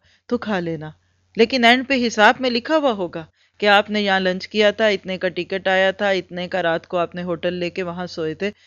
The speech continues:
वो एंड पे देखता है मालिक। बस कल क़यामत के दिन हम सबके साथ भी ये होगा। जब हम अल्लाह के दरबार में खड़े होंगे ना, तो अल्लाह ताला हमें कहेंगे, "लाओ भाई, दिखाओ अपने पर्चे, आज तुम्हारा हिसाब होगा।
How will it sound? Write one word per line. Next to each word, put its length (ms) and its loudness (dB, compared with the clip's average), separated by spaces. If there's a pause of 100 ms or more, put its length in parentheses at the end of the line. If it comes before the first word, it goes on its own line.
(160)
वो 80 2
एंड 180 0
पे 120 0
देखता 280 -2
है 60 -2
मालिक। 380 -6 (320)
बस 260 -2
कल 300 2
क़यामत 440 0
के 120 0
दिन 200 0
हम 200 -6
सबके 380 -4
साथ 180 -4 (100)
भी 100 -8
ये 100 -8
होगा। 280 -10 (720)
जब 180 0
हम 160 -2
अल्लाह 260 0
के 180 -4
दरबार 380 0
में 160 -4
खड़े 260 0
होंगे 340 -2
ना, 180 -6 (460)
तो 60 0
अल्लाह 200 4
ताला 280 4 (160)
हमें 320 -2
कहेंगे, 460 -4
"लाओ 280 4
भाई, 180 0
दिखाओ 320 -8
अपने 220 -12
पर्चे, 340 -12 (840)
आज 320 4
तुम्हारा 280 -2
हिसाब 380 -4
होगा। 240 -8